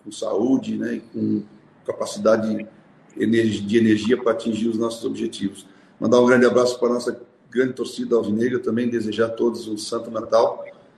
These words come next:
e dizer que, é, nos emociona muito ver um final de, de dois mil e vinte e dois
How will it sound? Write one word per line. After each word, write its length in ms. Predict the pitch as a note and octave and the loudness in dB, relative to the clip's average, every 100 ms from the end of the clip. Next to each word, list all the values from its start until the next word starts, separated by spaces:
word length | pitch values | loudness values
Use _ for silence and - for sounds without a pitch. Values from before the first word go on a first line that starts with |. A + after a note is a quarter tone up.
| _ - | _ -8
e 120 | A2 | -6
dizer 380 | A2+ A2 A2 A#2+ | -4 0 4 4
que, 720 | - A#2+ A#2 A2 G#2+ F#2+ - - - _ _ _ - | 4 4 6 6 4 2 -2 -12 -20 _ _ _ -6
é, 640 | G#2+ G#2 G2+ G2+ G2 - - - - - | 0 2 2 2 -2 -4 -12 -18 -20 -8
nos 200 | - A#2+ | 0 4
emociona 500 | C3 C3 - C#3 C#3+ | 4 4 4 4 4
muito 340 | B2+ C3+ D#3+ D3 | 4 4 0 -2
ver 200 | A2 B2+ | -4 -2
um 160 | C3 | -4
final 500 | A#2 B2 A#2 B2+ C#3+ | -6 -6 -4 -2 -2
de, 280 | A2+ A2+ A2+ | -4 -12 -16
de 120 | A2+ | -14
dois 220 | A2+ A#2 A2+ | -2 -2 -2
mil 120 | A#2+ | -6
e 60 | |
vinte 240 | A2+ A2+ A#2 | -12 -12 -12
e 60 | |
dois 520 | G#2 A2+ B2 A#2+ - | -6 2 2 2 -6